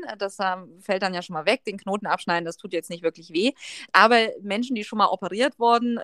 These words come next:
vielleicht auch schon mal unfallchirurgisch operiert wurden, die haben ganz große Angst, dass man denen eine Drainage einlegen könnte und dass man die womöglich rauszieht. Und das ist etwas, was wir versuchen zu vermeiden. Das, ich find's immer, in der Medizin ist es, äh, so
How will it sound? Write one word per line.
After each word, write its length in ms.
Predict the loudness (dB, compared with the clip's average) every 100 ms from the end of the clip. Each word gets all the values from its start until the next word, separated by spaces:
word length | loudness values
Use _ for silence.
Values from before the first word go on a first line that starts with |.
| -6
vielleicht 320 | 2 2 2
auch 80 | -8
schon 140 | -10
mal 60 | -4
unfallchirurgisch 760 | -2 0 0 -2 0 0 -2
operiert 500 | -10 -8 -6 -4 -4
wurden, 180 | -2 -4
die 160 | -6 -2
haben 200 | -2 -2
ganz 180 | -8
große 240 | -10 -10 -2
Angst, 240 | -2 -4 _ -18 -6
dass 140 | -2
man 140 | 0
denen 180 | 0 -2
eine 180 | -2 -4
Drainage 520 | -4 2 6 8 8
einlegen 420 | 4 2 -2 -4
könnte 320 | -2 -4 -2 -2
und 100 | -4
dass 120 | -4
man 100 | -6
die 160 | -6
womöglich 420 | -4 -4 -4 -4 6
rauszieht. 560 | 6 6 -2 -12 -12 -14 -16 -14 2
Und 360 | 6 8 6 4
das 180 | 0 0
ist 300 | -8 -10 -4
etwas, 400 | -4 -2 -6 -4
was 200 | -10 -8
wir 420 | 2 6 6 6 0 -20 _ -14
versuchen 600 | 2 4 4 -2 -2 -2
zu 120 | -6
vermeiden. 560 | -4 0 6 8 6 2 -2
Das, 240 | -4 -4 -10
ich 120 | -8
find's 220 | -2 -2
immer, 400 | 2 2 4 2
in 120 | -2
der 120 | -2 -2
Medizin 400 | -4 -2 4 4
ist 120 | 2
es, 200 | -10 -10
äh, 80 | -12 -12 -16 -12
so 220 | 4 4